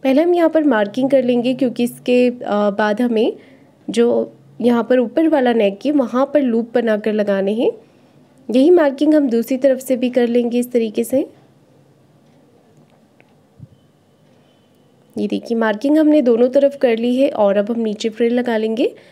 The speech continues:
तो frill को अगर आप चाहें तो आगे की तरफ से फोल्ड कर सकते हैं या फिर आप थोड़ा सा बढ़ाकर रखें इसे,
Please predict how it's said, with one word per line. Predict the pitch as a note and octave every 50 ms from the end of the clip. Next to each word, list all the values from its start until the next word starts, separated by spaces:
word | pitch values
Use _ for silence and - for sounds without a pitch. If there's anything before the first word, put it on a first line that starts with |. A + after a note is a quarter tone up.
| _ _ _ _
तो | - C4
frill | B3+ B3+ D#4+ D#4+ E4+
को | E4 F4
अगर | E4 D#4 C4+ D4+ D4
आप | D4 C#4 C#4+
चाहें | - C#4+ B3+ B3 C4
तो | C4+ E4
आगे | D4+ B3+ A#3 G#3+ A#3+ A#3+
की | B3 B3
तरफ | B3 B3+ B3+ B3
से | B3+ - C4+
फोल्ड | C4 - - - - - A3 G#3+ A#3 A#3 A3+
कर | - B3
सकते | A#3+ A#3 - A#3 A#3+ - A3+ A3+
हैं | C4+ E4
या | F4 C#4+
फिर | A#3+ - B3 A3+
आप | A3 G#3+ G#3+ - -
थोड़ा | A#3+ A3+ G#3
सा | G#3 A#3
बढ़ाकर | A3 G3+ G#3 G3+ F#3+ F#3+ F#3+ - A3+
रखें | A#3 A#3 G#3+ G#3 - A#3+ A#3
इसे, | A3 A3 - D4 -